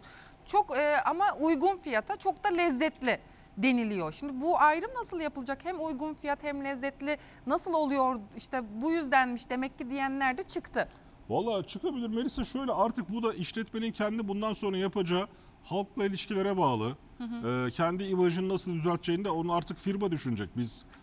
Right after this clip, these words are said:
Speaker 2: ona bir şey diyemeyiz. Ama biz objektif olarak şunu söyleyelim. Bir, bakanlık görevini yapmıştır. İki,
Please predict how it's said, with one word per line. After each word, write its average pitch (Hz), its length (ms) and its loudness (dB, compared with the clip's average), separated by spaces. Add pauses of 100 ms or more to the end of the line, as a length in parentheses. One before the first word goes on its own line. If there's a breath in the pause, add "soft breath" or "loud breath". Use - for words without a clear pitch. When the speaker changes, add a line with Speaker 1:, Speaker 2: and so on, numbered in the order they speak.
(140)
Speaker 2:
ona 135 220 2
bir 131 60 -2
şey 151 180 0
diyemeyiz. 156 480 2 (300 loud breath)
Ama 196 300 4 (200)
biz 202 240 -6 (120)
objektif 202 460 -2
olarak 220 260 0
şunu 220 240 -2
söyleyelim. 120 500 0
Bir, 202 240 4 (280 loud breath)
bakanlık 185 440 0
görevini 160 320 0
yapmıştır. 202 560 -4 (180)
İki, 220 360 -2